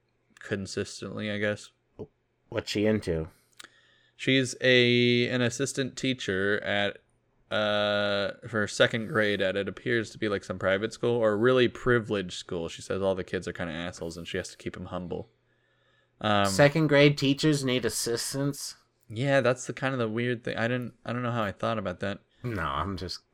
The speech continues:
Speaker 2: I was just kidding, but I guess you're serious about it.
Speaker 1: Well, I mean, why? I've never seen an assistant teacher in
Speaker 2: Maybe she's
Speaker 1: elementary
Speaker 2: one of
Speaker 1: school.
Speaker 2: the students.
Speaker 1: Maybe. Uh,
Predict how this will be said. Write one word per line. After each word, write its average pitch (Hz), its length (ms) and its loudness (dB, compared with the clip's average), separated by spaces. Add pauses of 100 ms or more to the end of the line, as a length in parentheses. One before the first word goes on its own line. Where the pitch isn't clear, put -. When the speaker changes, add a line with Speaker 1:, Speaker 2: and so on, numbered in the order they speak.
Speaker 2:
I 92 180 -4
was 107 160 -2
just 82 180 -8
kidding, 92 260 -4
but 78 140 -4
I 87 80 -4
guess 104 260 -2
you're 92 140 -2
serious 95 520 -6
about 95 280 -10
it. 95 60 -10
Speaker 1:
Well, 120 100 -2
I 120 40 0
mean, 120 200 0
why? 113 420 2 (1120)
I've 113 100 -8
never 143 220 0
seen 101 220 -4
an 90 80 -4
assistant - 680 -6
teacher 92 540 -8 (440)
in 90 320 -8 (200)
Speaker 2:
Maybe 120 320 2
she's 165 120 4 (200)
Speaker 1:
elementary 104 80 0
Speaker 2:
one 123 100 0
of 127 60 -2
Speaker 1:
school. 87 100 -2
Speaker 2:
the 113 80 -4
students. 120 960 -2 (160)
Speaker 1:
Maybe. 98 420 -4 (1400)
Uh, 117 380 6